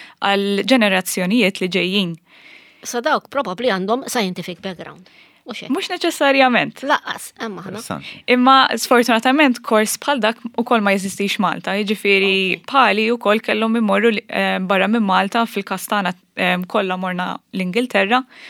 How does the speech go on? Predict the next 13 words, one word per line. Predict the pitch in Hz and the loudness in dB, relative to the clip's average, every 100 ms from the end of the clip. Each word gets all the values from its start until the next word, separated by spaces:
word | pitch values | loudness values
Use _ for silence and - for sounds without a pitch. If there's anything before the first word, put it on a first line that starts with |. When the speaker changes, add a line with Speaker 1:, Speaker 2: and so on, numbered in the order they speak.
| - | -4
Speaker 1:
biex | 226 | 2
inkomplu | 240 214 214 | 2 2 0
l-istudji | 202 - 202 185 190 | -2 -2 -4 -2 -2
tagħna. | 180 165 147 143 _ _ _ - | 0 -2 -4 -10 _ _ _ -4
Għaliex | 202 202 214 | 0 2 2
huwa | 202 | 0
studju | - 202 190 190 190 | 0 -2 0 0 0
ferm | - 190 180 | 2 2 0
speċjalizzat, | - 185 - 180 175 170 156 - - - | -8 -8 -4 -4 -4 -4 -4 -4 -14 -2
fejn | 240 220 | 2 4
tiġi | 285 233 202 | 6 4 2
esposta | 202 - 190 180 - 180 | 2 -2 -4 -2 0 0
l-xjenza | 180 175 180 175 185 190 175 175 | 0 -2 0 0 0 0 0 0